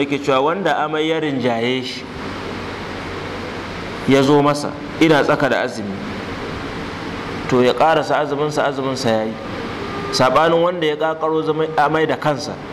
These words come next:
to, wannan kuma ya karya azuminsa. To, ire-iren waɗannan abubuwan su ake buƙata mutum ya kiyaye da su,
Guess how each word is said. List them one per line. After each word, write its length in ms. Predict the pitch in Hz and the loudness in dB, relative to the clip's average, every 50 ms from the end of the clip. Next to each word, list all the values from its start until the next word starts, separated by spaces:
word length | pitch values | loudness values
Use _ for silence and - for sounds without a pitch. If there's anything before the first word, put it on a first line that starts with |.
| - - - - - - - - | -10 -8 -8 -8 -8 -6 0 4
to, 60 | 127 | 4
wannan 260 | 139 151 143 139 135 139 | 6 6 6 4 4 2
kuma 140 | 143 135 143 | 2 2 2
ya 80 | 139 135 | 2 2
karya 300 | - 143 135 131 104 104 | 0 0 0 0 0 -2
azuminsa. 440 | 117 - 104 98 98 95 - - 95 95 - - - - - - - - - - - - - - - - - - - - - - - - - - - - | -4 -6 -8 -8 -8 -8 -8 -8 -8 -8 -8 -8 -8 -8 -8 -8 -8 -8 -8 -8 -8 -8 -8 -8 -8 -8 -8 -8 -8 -6 -6 -6 -6 -6 -8 -6 -4 0
To, 60 | 151 - | 2 4
ire-iren 240 | 139 160 156 147 147 151 | 6 6 6 6 6 4
waɗannan 260 | 156 147 143 143 131 | 2 2 0 0 0
abubuwan 260 | - 139 147 151 143 135 | 0 0 -2 -2 -2 -2
su 120 | - 147 135 | 0 0 0
ake 200 | 143 143 143 123 | 0 0 0 -2
buƙata 420 | 113 - - 120 143 143 139 120 | 0 2 2 2 2 4 2 0
mutum 220 | 113 110 - 131 | -2 -2 -2 -2
ya 60 | 120 120 | -2 0
kiyaye 300 | - 139 131 123 120 113 | 2 2 2 2 2 0
da 80 | 113 | -2
su, 240 | 101 - - 156 | -2 0 0 0